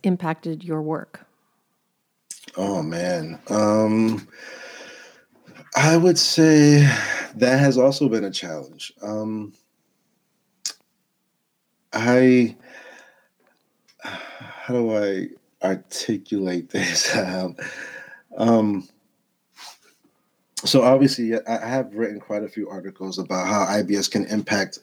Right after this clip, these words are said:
Speaker 2: my productivity. And, um, you know, it, it gets in the way in regards to,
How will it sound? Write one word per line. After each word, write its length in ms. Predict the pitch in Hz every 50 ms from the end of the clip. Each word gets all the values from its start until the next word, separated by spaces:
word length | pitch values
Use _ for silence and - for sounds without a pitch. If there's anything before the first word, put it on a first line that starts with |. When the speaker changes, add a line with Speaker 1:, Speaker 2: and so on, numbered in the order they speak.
| _ _ -
Speaker 2:
my 520 | 107 107 104 101 101 98 95 90 87 82 - _ _ _ _ _ _
productivity. 840 | - 139 120 113 101 - - - 110 101 101 101 98 92 92 - - - - - - - - - - _ _ _ _ _ -
And, 460 | 101 107 104 101 98 95 92 90 87 -
um, 600 | 101 104 104 104 98 95 92 87 85 85 85 - _ _ _ _ _ _ _ _ _ _ _ _ _ _ _ _ _ _ _ _ _ _ - - -
you 140 | 120 123
know, 180 | 120 117 113 110
it, 220 | 104 104 113 -
it 400 | 107 107 - 113 113 - 104 98
gets 300 | - - 135 131 - -
in 280 | - - 131 123 123 117
the 140 | 110 107 101
way 680 | 92 90 95 95 98 98 98 98 98 95 95 92 87 - _
in 260 | 98 104 101 95 95
regards 480 | 98 101 90 110 101 98 95 92 - -
to, 520 | - - 107 98 92 90 87 85 82 80